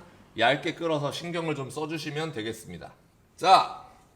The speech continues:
이제 시타 영상으로 넘어가 보도록 하겠습니다. 정리가 되셨을지 모르겠어요. 시타 영상을 보면서 다시 한번 복귀하시기 바랍니다. 자, 이런 배치가 있으면 굳이 끌어서 칠 필요가 없죠.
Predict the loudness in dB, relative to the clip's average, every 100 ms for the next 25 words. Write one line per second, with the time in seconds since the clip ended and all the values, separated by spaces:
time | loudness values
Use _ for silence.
0 | -10 -2 2 2 0 -10 -16 -12 -12 -4
1 | -4 -2 -4 -4 -2 0 2 0 -2 -4
2 | -2 -2 -2 -4 -6 -6 -6 -6 -10 -8
3 | -2 0 0 -2 -14 _ -6 -2 0 0
4 | -2 -4 -6 -8 -4 -2 -2 -2 -2 2
5 | 2 0 -10 _ _ -14 -6 -2 0 0
6 | -2 -2 -4 -4 -4 -4 -2 -2 -2 0
7 | 0 0 -6 -12 -6 -2 -2 -4 -6 -4
8 | -4 -8 -14 -20 _ _ _ _ 4 6
9 | 4 2 -6 -12 -8 -6 -6 -6 -10 -10
10 | -8 -8 -8 -10 -12 -4 -4 -4 -8 -16
11 | -20 -20 -20 -20 -16 -16 -14 -12 -12 -12
12 | -14 -16 -14 -12 -10 -10 -10 -12 -10 -10